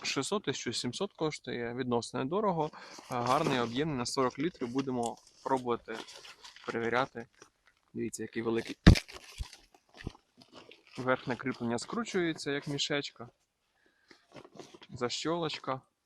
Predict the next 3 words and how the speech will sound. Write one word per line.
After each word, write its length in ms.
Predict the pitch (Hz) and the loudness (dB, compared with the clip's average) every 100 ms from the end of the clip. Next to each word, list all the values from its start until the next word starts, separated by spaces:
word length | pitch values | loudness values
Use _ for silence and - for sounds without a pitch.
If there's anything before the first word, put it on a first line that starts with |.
| _ _ _ _ _ _ _ _ _ _ _ _ _ _ _ _ _ _ _ _ _ _ - - _ _ _ _ - _ _ _ - - - - - - - - - - - - | _ _ _ _ _ _ _ _ _ _ _ _ _ _ _ _ _ _ _ _ _ _ -20 -20 _ _ _ _ -10 _ _ _ -20 -18 -16 -16 -16 -16 -16 -14 -14 -12 -16 -8
Е, 320 | 120 120 117 | -6 -4 -2
для 180 | 120 131 | 4 6
руки, 420 | 139 - 220 226 | 6 4 2 2